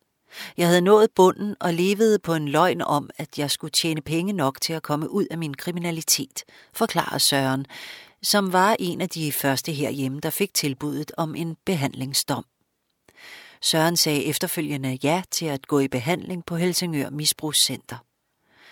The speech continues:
"Der skulle mere til, før jeg var helt sikker på at være fri af mit misbrug", fortæller Søren, som allerede i niende klasse kom ud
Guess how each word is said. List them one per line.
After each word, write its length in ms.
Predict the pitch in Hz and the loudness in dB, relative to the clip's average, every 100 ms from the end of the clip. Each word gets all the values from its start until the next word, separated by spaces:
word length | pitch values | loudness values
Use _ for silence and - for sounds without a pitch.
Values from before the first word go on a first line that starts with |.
| - - - - | -20 -20 -20 -10
"Der 100 | 139 | -2
skulle 200 | - 160 | -2 0
mere 220 | 151 170 | 0 0
til, 260 | 180 - 160 | 0 -2 -2
før 200 | - 131 | -4 -6
jeg 160 | - | -4
var 60 | 139 | -4
helt 240 | 139 156 | -4 -2
sikker 260 | - 143 160 | -2 -2 -4
på 180 | - 117 | -6 -6
at 80 | 147 | -4
være 140 | 131 | -6
fri 300 | - - - | -4 -6 -6
af 60 | 156 | -8
mit 160 | 135 | -6
misbrug", 500 | 135 131 - - - _ _ | -2 -2 -2 -6 -14 _ _
fortæller 360 | - 196 160 - | -8 -4 -2 0
Søren, 420 | - 135 127 135 - - - | 0 0 -2 -4 -10 -16 -10
som 180 | - 175 | -4 0
allerede 400 | 160 180 180 165 | 2 2 2 2
i 20 | |
niende 340 | 175 202 233 214 | 0 -2 -2 -6
klasse 400 | - 135 123 - | -4 -2 -2 -4
kom 240 | - 131 | -6 -6
ud 140 | 143 | -6